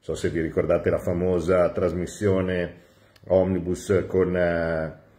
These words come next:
eh, mi, mentre mi chiedevano dei bambini cingalesi, non mi ricordo di, di, di che, dei Tamil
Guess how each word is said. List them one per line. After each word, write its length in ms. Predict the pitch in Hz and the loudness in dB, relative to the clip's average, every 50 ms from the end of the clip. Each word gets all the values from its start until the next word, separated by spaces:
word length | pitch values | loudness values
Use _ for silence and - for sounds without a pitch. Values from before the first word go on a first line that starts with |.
| _ _ _ _ _ | _ _ _ _ _
eh, 440 | _ - 82 82 80 73 65 65 71 71 | _ -6 -4 -2 -2 -2 -2 -4 -4 -4
mi, 200 | 78 80 78 73 | -6 -6 -6 -6
mentre 320 | 82 87 90 78 - 95 90 | -4 -4 -4 -2 -2 -2 -2
mi 100 | 87 82 | -2 -4
chiedevano 540 | - - 92 85 85 87 87 85 90 87 82 | -2 -2 -2 0 2 2 2 2 0 0 0
dei 140 | 82 87 | 0 0
bambini 760 | 78 82 82 82 82 73 80 82 85 85 85 82 82 78 76 | 0 0 -2 -2 -4 -4 -4 -4 -4 -2 -2 -4 -4 -6 -6
cingalesi, 760 | - - 92 85 78 82 80 76 76 78 78 78 73 73 78 | -6 -6 -6 -4 -2 -2 0 0 0 0 -2 -2 -4 -6 -6
non 140 | 76 76 76 | -8 -6 -6
mi 80 | 76 | -6
ricordo 440 | 76 73 - - 85 76 73 82 82 | -6 -8 -4 -4 -4 -4 -2 -2 -4
di, 220 | 73 76 78 73 71 | -4 -4 -8 -8 -8
di, 160 | 78 76 71 | -8 -10 -8
di 180 | 67 76 71 | -8 -10 -12
che, 420 | - - 85 82 82 80 80 78 73 | -6 -4 -2 0 0 0 0 -2 -4
dei 200 | 76 80 76 - | -4 -8 -8 -6
Tamil 460 | - 82 80 80 80 80 78 76 78 | -6 -6 -4 -4 -4 -4 -4 -4 -2